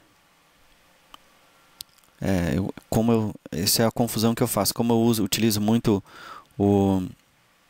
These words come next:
vamos aqui no menu mesmo, Insert, Derived Curve, é,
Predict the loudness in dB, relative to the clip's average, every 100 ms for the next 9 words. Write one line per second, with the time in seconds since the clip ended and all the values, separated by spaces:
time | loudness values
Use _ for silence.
0 | _ _ -16 -16 -20 _ -4 0 -2 0
1 | 0 2 2 2 2 0 -6 -20 _ _
2 | _ -4 2 2 2 -2 -2 -2 -2 -4
3 | -6 -18 -18 -18 -2 2 2 2 0 -2
4 | -2 2 4 2 2 2 2 -2 _ -20
5 | -20 -20 _ _ _ _ _ _ _ -2
6 | 2 4 4 4